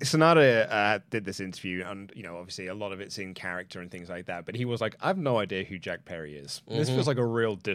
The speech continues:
Speaker 1: disrespectful, uh, choice for the I W. This should be a belt that's treated special, and
Speaker 2: Yeah.
Speaker 1: I, and I don't think Jack Perry is a special choice."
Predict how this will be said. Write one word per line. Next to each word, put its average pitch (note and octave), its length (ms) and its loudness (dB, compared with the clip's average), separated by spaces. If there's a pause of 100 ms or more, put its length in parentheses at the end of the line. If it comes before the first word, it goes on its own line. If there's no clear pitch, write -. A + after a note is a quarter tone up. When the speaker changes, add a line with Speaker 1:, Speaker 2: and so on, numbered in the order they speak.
(240)
Speaker 1:
disrespectful, F2 800 -12
uh, F2 200 -8
choice - 600 -10
for A2+ 100 -8
the G2 140 -6
I F2 80 -6
W. F2 260 -12
This C#3+ 180 0
should F#3+ 160 0
be D3 100 4
a C3 60 6
belt C3 260 4
that's G#2 140 -10
treated G2+ 380 -6
special, E2+ 520 -12
and G2+ 140 -8
Speaker 2:
Yeah. G#2 160 4
Speaker 1:
I, F2+ 80 -6
and A#2 100 -2
I A#2 60 2
don't A#2+ 260 -2
think G2+ 180 -6
Jack G2 300 -4
Perry F#2 220 -4
is F2 80 -8
a F2+ 100 -8
special F2 440 -10
choice." D2+ 520 -14